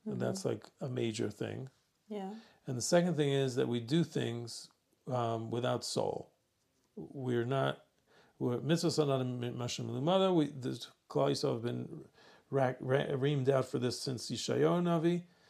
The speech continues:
Speaker 2: that people are just doing things by rote. You know, you do a mitzvah, you do this, you know, but people aren't really getting it. So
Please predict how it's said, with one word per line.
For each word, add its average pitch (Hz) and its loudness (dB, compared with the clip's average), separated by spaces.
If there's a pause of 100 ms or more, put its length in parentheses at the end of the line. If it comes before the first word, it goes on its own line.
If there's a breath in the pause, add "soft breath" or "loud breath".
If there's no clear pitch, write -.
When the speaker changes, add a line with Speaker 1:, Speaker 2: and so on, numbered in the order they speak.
(220 soft breath)
Speaker 2:
that - -2
people 165 2
are 151 0
just 139 0
doing 165 4
things 151 0
by 151 6
rote. 190 10 (720 soft breath)
You 170 4
know, 165 8
you 160 6
do 160 6
a 160 4
mitzvah, 170 2
you 156 2
do 156 4
this, 165 4
you 160 4
know, 151 2
but 151 2
people 165 4
aren't 151 4
really 139 6
getting 127 4
it. - -6
So 135 6